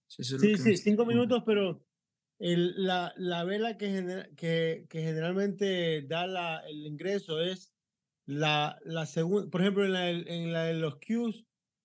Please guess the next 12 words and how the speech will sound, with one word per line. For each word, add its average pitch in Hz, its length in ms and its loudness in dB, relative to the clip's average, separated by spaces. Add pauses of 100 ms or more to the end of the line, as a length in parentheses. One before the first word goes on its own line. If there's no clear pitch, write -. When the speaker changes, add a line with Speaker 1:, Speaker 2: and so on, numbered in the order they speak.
(140)
Speaker 2:
que 160 100 -2
hiciste, 214 400 4
no, 185 300 2
no 185 140 0
alcancé 202 420 2
a 202 60 2
ver 202 340 -2 (460)
cuál 202 160 -2
fue 208 180 -2
la 202 120 0
vela 190 260 -4
que, 175 240 -8